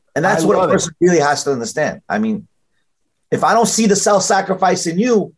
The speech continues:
Speaker 1: why should I invest in your idea? I shouldn't. And that's what I tell everybody. If show that you have the self-sacrifice in your idea, you're willing to spend, you know, midnight oils every night, as much as you need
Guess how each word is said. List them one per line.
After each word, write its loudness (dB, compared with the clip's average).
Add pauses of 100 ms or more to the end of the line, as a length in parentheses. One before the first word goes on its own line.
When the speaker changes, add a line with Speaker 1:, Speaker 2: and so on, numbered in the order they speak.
(160)
Speaker 1:
why 0
should 0
I 0
invest -2
in -2
your 2
idea? 0
I 0
shouldn't. -2 (760)
And 0
that's 0
what 4
I 4
tell 2
everybody. 0
If -6 (160)
show 2
that 2
you 2
have -2
the -4
self-sacrifice -2
in -4
your 0
idea, -2 (220)
you're 0
willing 2
to -6
spend, -2 (200)
you 0
know, 0 (120)
midnight 0
oils 2
every 0
night, 0
as -6
much -2
as 2
you 2
need 2